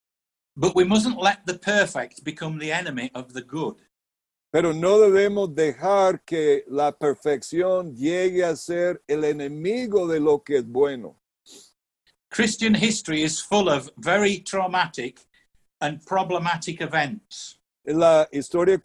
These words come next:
Speaker 2: del cristianismo está lleno de muchos, eh, eventos problemáticos y, y, y, y históricos, eh, problemáticos.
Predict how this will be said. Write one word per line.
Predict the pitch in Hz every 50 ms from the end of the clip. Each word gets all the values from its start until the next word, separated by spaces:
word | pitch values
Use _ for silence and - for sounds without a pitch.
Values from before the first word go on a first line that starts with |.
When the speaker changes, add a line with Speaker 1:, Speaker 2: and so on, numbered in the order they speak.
| -
Speaker 2:
del | - 139 147 139
cristianismo | - - 160 143 - - 147 139 147 165 185 190 196 196 196 196 190 175 -
está | - 127 127 - - 160 160 156
lleno | 151 165 180 190 196 190 190 190 190 185 180
de | 139 123 127 147 143 143 139
muchos, | 135 143 156 170 180 175 - 180 180 170 147 - - - _ -
eh, | 117 131 - -
eventos | - 131 123 131 156 165 170 170 - 175 160 -
problemáticos | _ - 147 131 127 120 117 117 131 156 185 190 - - 196 185 - - 190 180 180 160 - - _ _ _ -
y, | 113 127 127 127
y, | - - 120 120 113 113 104 - -
y, | 101 110 110 110 101 80 _ _ _ _ _ _ _ _ _ _ _
y | - 127 127 127 123 117 - - 110
históricos, | 107 - - _ - 180 196 214 214 190 180 147 - _ - 135 139 143 135 - - - _
eh, | 107 113 117 117 117 113 107 87 - _
problemáticos. | - 120 117 110 107 101 104 110 117 117 101 _ 90 78 _ - -